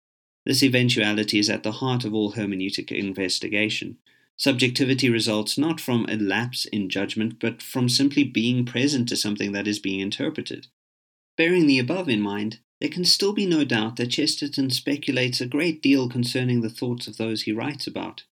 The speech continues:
He is nevertheless careful to recognize the place of his own subjectivity.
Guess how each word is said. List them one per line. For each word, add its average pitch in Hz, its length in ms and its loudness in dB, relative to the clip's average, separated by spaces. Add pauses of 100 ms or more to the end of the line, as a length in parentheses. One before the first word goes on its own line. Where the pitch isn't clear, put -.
(120)
He 131 120 0
is 123 100 4
nevertheless 107 560 2
careful 175 460 -4
to 120 120 -4
recognize 107 600 -4
the - 80 -6
place 135 640 0
of 107 120 -6
his 104 180 -2
own 101 240 -4
subjectivity. - 960 -8